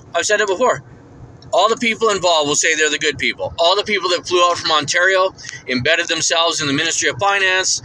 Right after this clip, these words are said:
in order to fuck my life, you know. All the people in the neighborhood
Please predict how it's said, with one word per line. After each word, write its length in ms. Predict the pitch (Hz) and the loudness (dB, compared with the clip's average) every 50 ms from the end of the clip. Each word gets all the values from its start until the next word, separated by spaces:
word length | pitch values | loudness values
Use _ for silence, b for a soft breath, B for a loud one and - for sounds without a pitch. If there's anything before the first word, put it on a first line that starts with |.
| B B B B | B B B B
in 80 | 135 131 | -4 -2
order 140 | 131 123 | -2 0
to 60 | 113 107 | -2 -4
fuck 340 | - - 151 - - - | -4 -2 -2 -2 -2 -2
my 140 | - 170 160 | -2 0 2
life, 340 | 160 170 170 175 180 165 - - - - - - - - - - - | 2 2 2 2 0 -2 -6 -10 -12 -14 -18 -20 -20 -20 -16 -10 -6
you 100 | 143 151 | -4 -2
know. 260 | 160 156 165 - - - - - - - - - | 0 0 0 -2 -4 -12 -20 -20 -20 -14 -6 -2
All 180 | 139 156 175 190 | 0 0 2 0
the 80 | 185 | 0
people 320 | - 190 185 180 139 190 180 | 0 0 0 0 0 0 -2
in 100 | 170 160 | 0 0
the 80 | 151 | -2
neighborhood 760 | 147 160 185 196 196 196 196 180 175 185 180 180 180 185 180 | -2 0 0 0 0 0 0 2 2 4 4 2 2 0 -2